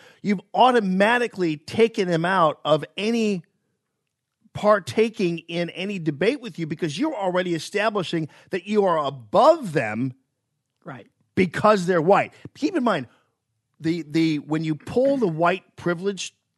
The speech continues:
Speaker 1: trigger, it really is designed actually to put you down because of your race. And what, what I mean is
Speaker 2: Yeah.
Speaker 1: a black pulling the white privilege thing is designed to intimidate you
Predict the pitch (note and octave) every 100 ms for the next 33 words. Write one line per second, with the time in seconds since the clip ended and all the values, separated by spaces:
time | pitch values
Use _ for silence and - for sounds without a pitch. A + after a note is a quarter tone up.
0 | _ - G#3 G3 A3 A3 _ _ _ _
1 | _ _ _ _ _ _ - F3+ E3+ B3+
2 | D#4+ G#3+ F3+ G3+ D3+ D3 C3+ A2 D3+ F#3+
3 | F3 B2 A2 A#2 B2+ - C3+ B2 A#2 -
4 | - C#3 C3 - - G3+ G#3+ D3+ C#3+ A#2
5 | C3+ D#3 D#3+ B2+ A#2+ A2+ E3 F3 C3 A2
6 | G#2+ C#3+ A2 G2+ D3 B2+ E2+ - - _
7 | _ _ _ _ _ - F3 G#3+ D#3+ _
8 | - G3+ G#3+ A#3+ E3 C#3+ E3 C#3 F#3 A#3
9 | C4 - G#3 G3 F3 D3 D#3+ D#3 G3+ G3+
10 | E3 D3 B2 _ _ - D#3+ D3+ - D3+
11 | D3+ A2+ E3 G3 G#3 G#3+ G3 - D3 B2+
12 | C3 C#3 A#2+ - - D4+ C4 D3 B2+ -
13 | A2 G2+ G2